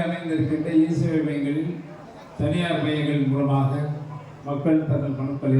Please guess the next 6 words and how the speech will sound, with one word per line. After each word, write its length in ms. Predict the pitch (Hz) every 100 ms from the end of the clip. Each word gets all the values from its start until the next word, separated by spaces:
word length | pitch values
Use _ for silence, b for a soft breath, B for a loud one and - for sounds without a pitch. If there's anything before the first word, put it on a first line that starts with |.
| 127
அனுப்பினார்கள். 640 | 123 131 117 113 107 104 - - - - - - - - - - 156
இது 100 | 156 151
அரசின் 380 | 190 - 196 185
மூலமாக 420 | 170 160 160 160 170
அனுப்பப்பட 400 | 156 156 143 143 135
வேண்டும். 360 | 139 135 135